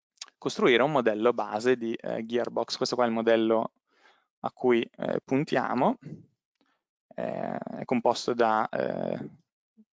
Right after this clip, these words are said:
da un casing, da un housing e da alcune, eh, da alcuni ingranaggi che vanno a mesciare. Allora,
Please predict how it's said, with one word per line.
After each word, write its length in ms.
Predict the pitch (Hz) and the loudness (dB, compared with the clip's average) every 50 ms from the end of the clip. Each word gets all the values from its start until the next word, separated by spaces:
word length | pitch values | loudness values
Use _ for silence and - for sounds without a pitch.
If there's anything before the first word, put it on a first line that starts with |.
| _ _ | _ _
da 100 | - 127 | -2 -2
un 60 | 151 | 0
casing, 580 | 170 - 123 120 117 117 127 143 196 214 214 - | 0 2 2 4 4 2 2 2 0 0 -2 -2
da 140 | - - | -2 -4
un 120 | - 120 120 | -4 -2 -2
housing 480 | 120 117 - - - - 175 214 202 - - | -2 -2 -2 -2 0 0 0 0 0 0 0
e 80 | - | 0
da 80 | 120 123 | 2 0
alcune, 520 | 120 - - - 123 117 113 117 - - _ | 0 0 -2 -2 0 0 0 -2 -2 -6 _
eh, 220 | - - - - - 104 | -10 -10 -10 -8 -6 -2
da 100 | - 127 | -2 -2
alcuni 200 | - - 131 113 | 0 0 0 0
ingranaggi 540 | 117 123 151 156 127 113 110 110 110 120 113 | 2 2 2 0 0 -2 -4 -6 -6 -6 -6
che 160 | - - 120 | -6 -6 -6
vanno 360 | 117 113 113 117 117 120 120 - | -6 -4 -4 -4 -4 -4 -4 -4
a 120 | - 120 | -2 -2
mesciare. 640 | 120 120 117 - - - - - 50 50 - - _ - - - - - - - - - - - - - - _ _ _ _ _ _ _ _ _ _ _ _ _ _ _ _ _ _ _ | 0 0 0 0 -2 -2 -2 -4 -4 -6 -8 -10 _ -18 -16 -14 -12 -10 -10 -10 -10 -10 -12 -12 -14 -16 -18 _ _ _ _ _ _ _ _ _ _ _ _ _ _ _ _ _ _ _
Allora, 380 | - - 170 151 135 123 120 120 | -2 2 4 6 6 6 6 4